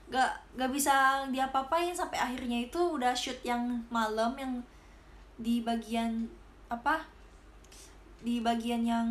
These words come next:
belakangnya kaca-kaca gitu, sama yang di outdoor. Itu kayak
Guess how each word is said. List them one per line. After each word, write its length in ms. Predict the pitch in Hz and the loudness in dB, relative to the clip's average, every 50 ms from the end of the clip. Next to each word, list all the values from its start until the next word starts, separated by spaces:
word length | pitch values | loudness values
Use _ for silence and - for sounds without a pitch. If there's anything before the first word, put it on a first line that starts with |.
| 233 233 233 | 2 2 2
belakangnya 400 | 226 233 240 240 240 233 226 240 | 2 0 -2 -2 -2 -2 -2 -2
kaca-kaca 560 | 233 247 240 233 247 233 - 240 233 - 233 233 226 | -2 -2 -4 -4 -6 -10 -10 -10 -8 -6 -4 -4 -4
gitu, 240 | 220 214 - 240 | -6 -8 -10 -10
sama 320 | 254 - 285 254 240 233 226 | -8 -6 -6 -4 -2 -2 -2
yang 240 | 226 226 226 226 226 | -2 -2 -2 -2 -2
di 640 | 220 226 220 220 226 220 220 220 220 220 220 220 226 - - - - | -4 -4 -6 -6 -6 -6 -6 -6 -6 -6 -8 -10 -12 -14 -18 -18 -10
outdoor. 560 | - 294 - 214 214 - 220 208 214 233 254 269 - - - - - - - - - - - - - - - - - - - - - - - - - | -6 -4 -4 -4 -4 -4 -2 -2 0 0 -2 -6 -8 -16 -20 -20 -20 -20 -20 -20 -20 -20 -20 -20 -20 -20 -20 -20 -20 -20 -20 -20 -20 -20 -20 -18 -14
Itu 240 | 240 233 - 320 320 | -12 -8 -8 -6 -2
kayak 320 | - 311 285 262 - - | 0 0 0 0 -2 -4